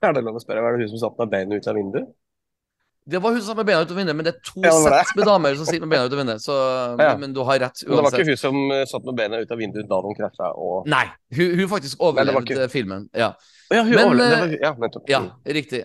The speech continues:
Speaker 2: Men i alle fall, gutter, ehm, vi har, det er jo en uke siden vi så episode tre, Time to Fly, som for øvrig var regissert av Steph Green. Og til dere som ikke vet det, altså Steph Green hadde jo også regien på The Tribes of Tatooine, Boba Fett, eh, episoden.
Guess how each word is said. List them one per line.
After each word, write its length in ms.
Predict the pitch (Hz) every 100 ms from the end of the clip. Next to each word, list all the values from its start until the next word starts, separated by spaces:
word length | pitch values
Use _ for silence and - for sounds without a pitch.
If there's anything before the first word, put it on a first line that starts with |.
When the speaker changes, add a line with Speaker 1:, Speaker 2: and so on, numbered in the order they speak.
| -
Speaker 2:
Men 160 | 156
i 40 | 247
alle 100 | 214
fall, 160 | 175
gutter, 460 | 190 202 208 254 208 -
ehm, 600 | - 185 185 185 185 175
vi 60 | 175
har, 100 | 170 170
det 60 |
er 40 | 170
jo 40 | 151
en 80 | 170
uke 180 | 180 156
siden 260 | - 170 135
vi 80 | 147
så 260 | - 147
episode 380 | 156 - 135 127
tre, 460 | - 151 156 202 220 _ _
Time 460 | - 139 123 139 139
to 140 | -
Fly, 480 | 135 147 135 175 233 - _ _
som 180 | 165
for 140 | 151 175
øvrig 300 | 139 104 110 -
var 240 | 123 120
regissert 420 | 123 123 123 110
av 100 | 117
Steph 300 | 113 - 113
Green. 460 | - 127 175 240 131 _ _
Og 180 | - 135
til 180 | - 160
dere 160 | 143 120
som 140 | 139
ikke 220 | 135 120
vet 260 | 107 113 131
det, 100 | 131
altså 800 | 196 202 175 143 139 123 117 117
Steph 240 | - 123 -
Green 200 | 113 127
hadde 160 | 175
jo 60 | 117
også 160 | 117 107
regien 440 | 113 - 95 90
på 440 | 101 113 101 104 107 - _ _ _
The 100 | 131
Tribes 540 | - - 113 139 127 -
of 200 | 131 117
Tatooine, 680 | 147 - 135 143 262 156
Boba 220 | 110 127 101
Fett, 320 | 113 - -
eh, 540 | 104 98 95 98 98
episoden. 540 | - 90 98 95 117